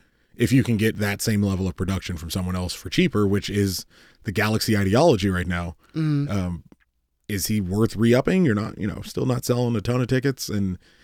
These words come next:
Speaker 1: if he's just a piece of the puzzle and not necessarily the driving force, can you get that same production for cheaper? Um,
Speaker 2: Or a different piece that can
Speaker 1: that can do
Speaker 2: drive
Speaker 1: it?
Speaker 2: Yeah.
Speaker 1: Yeah.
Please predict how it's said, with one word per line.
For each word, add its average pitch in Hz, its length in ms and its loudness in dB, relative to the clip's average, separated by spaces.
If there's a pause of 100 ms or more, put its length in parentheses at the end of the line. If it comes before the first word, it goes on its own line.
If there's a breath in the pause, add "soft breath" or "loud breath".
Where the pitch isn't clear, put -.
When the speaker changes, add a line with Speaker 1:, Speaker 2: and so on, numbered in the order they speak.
(120)
Speaker 1:
if 110 140 -6
he's 113 180 2
just 117 240 0
a 104 120 -4
piece - 380 -2
of 101 220 -2
the 104 80 0
puzzle 123 400 2
and 104 80 2
not 107 160 0
necessarily 104 640 0
the 92 100 -4
driving 95 380 -4
force, 139 340 0
can 101 180 -4
you 90 140 -6
get 104 280 -4
that 107 220 -4
same 110 240 -4
production 101 440 -4
for 92 120 -12
cheaper? 160 440 -4 (560 soft breath)
Um, 98 480 -8
Speaker 2:
Or 165 280 4
a 160 120 2
different 156 500 -2 (140)
piece - 500 -2 (160)
that 147 240 -6 (220)
can 185 420 -2 (200)
Speaker 1:
that 117 120 2
can 156 220 4
do 196 60 6
Speaker 2:
drive 262 160 2
Speaker 1:
it? - 60 -18
Speaker 2:
Yeah. 151 260 -2
Speaker 1:
Yeah. 208 220 4